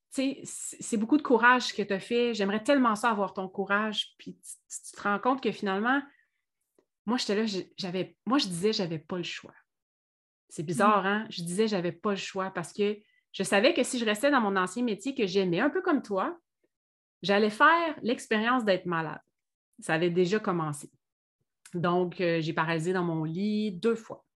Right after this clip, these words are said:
Speaker 1: Puis la deuxième fois, solide, là. Une heure et demie pour me sortir du lit. Donc, euh, une grosse crise névralgique. C'était l'ambulance. Puis sinon, ben, ça a été mon massothérapeute.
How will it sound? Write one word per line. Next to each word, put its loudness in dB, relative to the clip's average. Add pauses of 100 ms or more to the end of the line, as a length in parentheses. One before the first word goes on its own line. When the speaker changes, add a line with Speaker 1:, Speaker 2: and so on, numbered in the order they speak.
(160)
Speaker 1:
Puis -6
la 0
deuxième 0
fois, 2 (300)
solide, -4
là. -10 (300)
Une 2
heure 4
et 0
demie -2
pour -8
me -2
sortir -10
du -8
lit. -16 (840)
Donc, 0
euh, 2
une 0
grosse 0
crise -2
névralgique. 0
C'était -2
l'ambulance. 0
Puis -10
sinon, -6
ben, 0
ça -4
a -2
été -6
mon -4
massothérapeute. -4